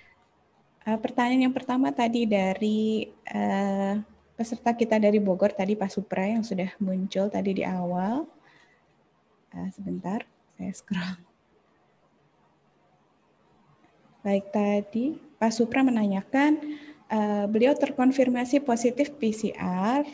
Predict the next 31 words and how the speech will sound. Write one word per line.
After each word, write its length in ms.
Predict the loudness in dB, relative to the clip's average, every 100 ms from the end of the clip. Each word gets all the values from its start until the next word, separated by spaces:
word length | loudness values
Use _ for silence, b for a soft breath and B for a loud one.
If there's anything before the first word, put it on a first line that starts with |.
| -6
artinya 400 | -4 -2 -2 2
dengan 160 | 2 0
pemeriksaan 400 | 0 -2 -2 -4
P 80 | -2
C 160 | -2
R 160 | 0 0
ya, 180 | 0 -2 B B B
isoman 480 | -4 -2 0 2 2
selama 400 | 2 0 0 2
dua 80 | 0
puluh 160 | -2 -4
tiga 240 | -4 0
hari, 480 | 2 0 2 2 2 B B B B -2
tanggal 320 | 2 2 4
dua 160 | 2
puluh 240 | 2 2 2
delapan 320 | 2 0 2
Januari, 560 | 2 0 0 0 0 2
tapi 240 | 2 0
tanggal 400 | 0 2 2 2
tiga 240 | 2 4
belas 320 | 4 4 2 4
Februari 800 | 2 4 2 2 2 2 -2 -2
mau 80 | -2 0
coba 400 | 2 2 4 4
donor 400 | 4 4 2 -2 -2
plasma, 560 | -2 -2 -4 -4 -2 -4 B B B B _
kemudian 480 | 0 2 2 2 0
ditolak 480 | 0 0 0 0 -4 -20 b b b _
karena 400 | -2 0 0 0
rapid 400 | 2 2 2 0